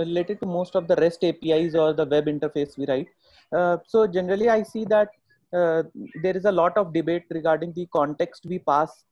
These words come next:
to every method or not. Uh, so my basic question is, if I have a logger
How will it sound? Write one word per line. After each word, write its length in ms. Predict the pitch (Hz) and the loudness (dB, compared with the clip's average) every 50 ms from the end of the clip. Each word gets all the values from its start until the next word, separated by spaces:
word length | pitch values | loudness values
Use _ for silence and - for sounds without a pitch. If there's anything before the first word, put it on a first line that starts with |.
| 147 - | -14 -8
to 120 | - 175 165 | -2 0 2
every 260 | 147 131 131 151 170 | 2 2 0 -4 -4
method 400 | 160 147 135 - 165 165 151 - - | -2 -2 -2 0 -2 -2 -2 -2 0
or 160 | 147 143 143 | 0 0 0
not. 300 | 139 139 135 131 139 139 - _ _ _ _ _ _ _ _ _ - | 0 -2 -2 -2 -2 -4 -6 _ _ _ _ _ _ _ _ _ -4
Uh, 320 | 156 156 151 151 151 156 | -2 0 2 2 0 0
so 160 | 151 - 214 | 0 0 0
my 280 | 202 190 175 175 196 214 | 0 2 2 0 0 0
basic 360 | 185 196 196 196 233 220 - | 0 0 0 0 -2 -4 -4
question 320 | - 196 180 - 214 202 202 | -4 -4 -4 -4 -6 -6 -6
is, 180 | 208 202 - _ | -6 -8 -8 _
if 180 | 165 185 180 - | -8 -8 -4 -2
I 180 | 208 202 208 190 | -2 -2 -2 0
have 240 | 170 180 180 185 185 | 0 0 2 2 2
a 80 | 190 | 2
logger 340 | 175 160 147 147 147 175 180 | 2 2 2 2 2 0 -2